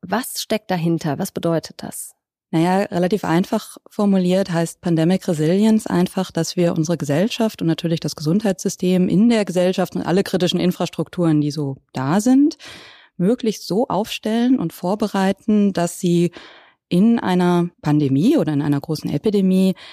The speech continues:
Speaker 2: dann so reagieren können, dass sie schnell und gezielt Maßnahmen einsetzen, die die Krankheitslast reduzieren auf der einen Seite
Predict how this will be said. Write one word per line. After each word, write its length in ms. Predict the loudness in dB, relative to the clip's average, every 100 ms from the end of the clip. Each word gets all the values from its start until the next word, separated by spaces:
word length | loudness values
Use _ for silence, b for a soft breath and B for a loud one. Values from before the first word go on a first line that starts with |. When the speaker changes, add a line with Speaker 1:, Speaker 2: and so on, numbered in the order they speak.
| B -4
Speaker 2:
dann 200 | 0 2
so 200 | 2 2
reagieren 760 | 2 0 0 0 2 4 2 -2 _ _
können, 380 | -2 2 4 2
dass 140 | 0
sie 120 | -2 -4
schnell 420 | 0 2 4 2
und 160 | 0
gezielt 480 | -4 -8 0 0 2
Maßnahmen 580 | 0 -2 -2 -2 0 -2
einsetzen, 580 | 0 0 0 -2 -2 -4
die 80 | -4
die 80 |
Krankheitslast 960 | -8 -2 -2 0 -4 -2 -4 -6 -14 -20 _
reduzieren 600 | -6 -6 -4 0 2 2 0
auf 160 | -4
der 160 | -2 0
einen 200 | 2 2
Seite 420 | 2 0 0 -2